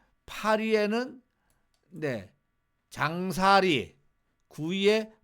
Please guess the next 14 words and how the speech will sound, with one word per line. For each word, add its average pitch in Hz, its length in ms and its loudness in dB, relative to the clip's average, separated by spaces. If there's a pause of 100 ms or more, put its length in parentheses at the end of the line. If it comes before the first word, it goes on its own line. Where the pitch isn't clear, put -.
(160)
파일럿, 202 680 2 (600)
십 - 360 -12
위에 220 380 0 (240)
도그데이즈, 165 800 2 (400)
이런 269 460 -4
영화들이 175 840 0 (360)
순위에 165 840 -4
랭크돼 131 460 -4
있었습니다. 110 680 -12 (140)
그런데 113 720 -2 (560)
이걸 151 220 -2
보시면 135 360 -6
압니다. 113 560 -8 (180)
지금, 208 560 -2